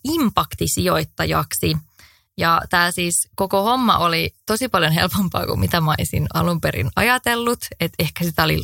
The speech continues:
rakennellut mielessään semmosia kauheita kynnyksiä ja ajatuksia, että miten vaikeeta ja monimutkaista tämä on, mut ei se sit oikeastaan ollutkaan. Edelleenkään en tiedä sijoittamisesta kauhean paljon,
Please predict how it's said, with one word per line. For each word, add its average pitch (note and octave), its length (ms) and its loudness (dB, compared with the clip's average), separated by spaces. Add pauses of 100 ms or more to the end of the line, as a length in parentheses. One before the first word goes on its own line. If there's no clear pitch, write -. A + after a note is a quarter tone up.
rakennellut G3+ 600 0
mielessään E3+ 540 2
semmosia D#3+ 440 2
kauheita F3+ 460 2
kynnyksiä E3 580 0
ja C#3 120 2
ajatuksia, - 400 -2
että - 100 -12
miten D3+ 220 -2
vaikeeta D#3+ 460 0
ja E3+ 100 0
monimutkaista E3+ 600 0
tämä D#3+ 280 2
on, D#3+ 80 2
mut D#3+ 140 0 (200)
ei D#4+ 360 0
se C#4 80 -2
sit G#3 180 -2 (120)
oikeastaan E3+ 500 -2
ollutkaan. E2 440 -2 (720)
Edelleenkään G#3+ 640 2
en F#3+ 160 0
tiedä F3+ 340 2
sijoittamisesta D#3 600 -2
kauhean D#3+ 400 2
paljon, B3 500 2